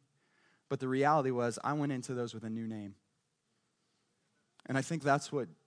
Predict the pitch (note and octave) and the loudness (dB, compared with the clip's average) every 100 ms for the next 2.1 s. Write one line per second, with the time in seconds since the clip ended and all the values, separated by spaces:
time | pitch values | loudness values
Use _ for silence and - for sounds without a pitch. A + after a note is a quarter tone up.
0 | _ _ - B2+ C3+ A#2+ B2 B2 A2+ A#2 | _ _ 0 2 2 -2 -6 -8 -8 -10
1 | A#2 A#2 A2+ A2+ A2+ A2+ - A2+ A2 G#2+ | -6 -6 -6 -10 -8 -8 -8 -12 -12 -12
2 | G2 | -14